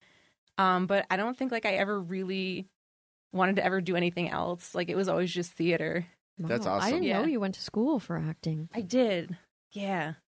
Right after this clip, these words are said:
Speaker 2: That's so cool. And, like,
Speaker 1: Mm-hmm.
Speaker 2: that's something that's important to remember, which
Speaker 1: Yeah.
Speaker 2: is why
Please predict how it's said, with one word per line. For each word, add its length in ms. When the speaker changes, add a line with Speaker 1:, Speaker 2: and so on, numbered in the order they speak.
Speaker 2:
That's 180
so 160
cool. 380
And, 100
like, 140
Speaker 1:
Mm-hmm. 40
Speaker 2:
that's 200
something 320
that's 280
important 500
to 120
remember, 760
which 200
Speaker 1:
Yeah. 40
Speaker 2:
is 140
why 500